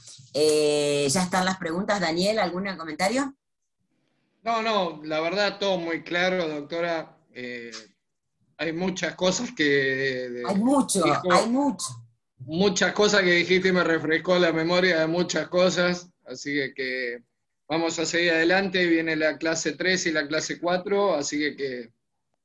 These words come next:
Speaker 2: eh, aprovecho para saludarlos a todos y verlos el jueves próximo.
Speaker 1: No, está bueno por, dividir así, porque de esa manera podemos, quienes están apurados en el tiempo, podemos ver la exposición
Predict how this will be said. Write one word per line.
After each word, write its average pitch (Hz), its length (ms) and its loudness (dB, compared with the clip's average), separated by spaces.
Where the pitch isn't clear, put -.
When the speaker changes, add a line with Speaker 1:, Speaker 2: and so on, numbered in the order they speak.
Speaker 2:
eh, 127 720 -8
aprovecho 151 540 -6
para 156 180 -6
saludarlos 160 680 -4
a 160 120 -8
todos 190 440 -4
y 135 520 -8
verlos 147 460 -8
el 135 160 -14
jueves 147 300 -8
próximo. 131 400 -20
Speaker 1:
No, 180 80 0
está 202 220 0
bueno 269 260 2
por, 202 220 -2
dividir 190 180 -4
así, 233 560 -4
porque 180 280 -4
de 185 60 -6
esa 208 180 -6
manera 208 340 -4
podemos, 185 420 -4
quienes 147 380 -6
están 151 300 -2
apurados 180 440 2
en 175 80 0
el 170 140 -2
tiempo, 196 280 0
podemos 160 380 -2
ver 196 200 2
la 202 80 0
exposición 196 760 -4